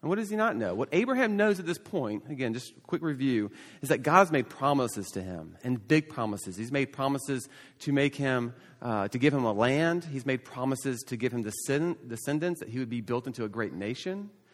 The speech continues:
He's made promises to Abraham that he will actually be a blessing to the nations. That's what Abraham knows.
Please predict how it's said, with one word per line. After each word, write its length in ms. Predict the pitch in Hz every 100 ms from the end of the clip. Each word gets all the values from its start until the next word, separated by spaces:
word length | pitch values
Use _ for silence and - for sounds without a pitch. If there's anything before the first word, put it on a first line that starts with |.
| _ _ _ _ -
He's 120 | 135
made 220 | 156 147
promises 680 | - 151 156 156 151 156 143
to 80 | 156
Abraham 520 | 139 147 143 139 131 - - - -
that 140 | 123
he 200 | - 185
will 140 | 165 139
actually 340 | 156 - 175
be 180 | 156 180
a 100 | 175
blessing 680 | 147 151 240 277 226 185 135
to 140 | 143
the 120 | 117
nations. 720 | 110 104 95 90 - - - - _ _ _ _ -
That's 200 | 190 254
what 120 | 226
Abraham 420 | 226 202 190 175
knows. 460 | 185 196 117 98